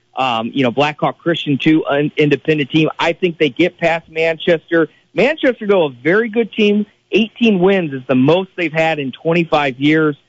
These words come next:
Uh, didn't even win conference, though, with that record. Um, Adams Central Lures, an intriguing matchup for sure. Adams Central has been good all year long.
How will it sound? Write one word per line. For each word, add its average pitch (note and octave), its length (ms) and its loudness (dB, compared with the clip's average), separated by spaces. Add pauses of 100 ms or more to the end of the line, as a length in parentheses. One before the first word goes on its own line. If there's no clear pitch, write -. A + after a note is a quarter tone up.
(160)
Uh, - 80 -12 (200)
didn't A3+ 220 2
even G3 180 0
win F3+ 160 0
conference, F3+ 560 -4
though, C#3 140 2
with C3+ 200 0
that C#3+ 220 -2
record. D3 500 0 (280)
Um, C#3+ 260 -2 (160)
Adams G#3 380 -2
Central F#3 320 0
Lures, A3 340 2
an D#3+ 100 -4
intriguing G3+ 640 0
matchup F#3 480 0
for D3 140 -2
sure. F#3+ 440 0 (300)
Adams F#3 340 -4
Central F#3+ 360 0
has D3+ 120 0
been D3 200 -2
good E3 240 2
all F3 280 -2
year E3 220 -2
long. E3 460 0